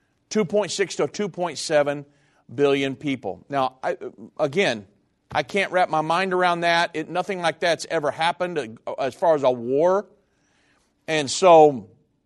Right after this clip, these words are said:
I've never even been alive during a world war. But this is forty times the casualties of World War Two, everybody. It's the worst war ever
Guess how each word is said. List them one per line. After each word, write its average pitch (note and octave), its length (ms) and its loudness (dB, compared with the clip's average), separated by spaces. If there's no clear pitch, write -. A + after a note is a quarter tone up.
I've E3 180 6
never E3+ 300 0
even D#3 220 0
been D3+ 120 4
alive D3 380 2
during D3 240 -2
a C#3+ 80 2
world D3+ 340 2
war. G2+ 320 -8
But - 180 -2
this A#3+ 200 0
is E3 140 -4
forty G#3+ 540 0
times C#3+ 800 -4
the D3 100 -4
casualties E3 720 -2
of C3+ 160 -4
World D3+ 260 2
War C#3 180 0
Two, F#3+ 220 -4
everybody. B2 380 -2
It's - 160 -12
the F3 160 -2
worst F#3 260 0
war E3+ 240 0
ever F3 240 -2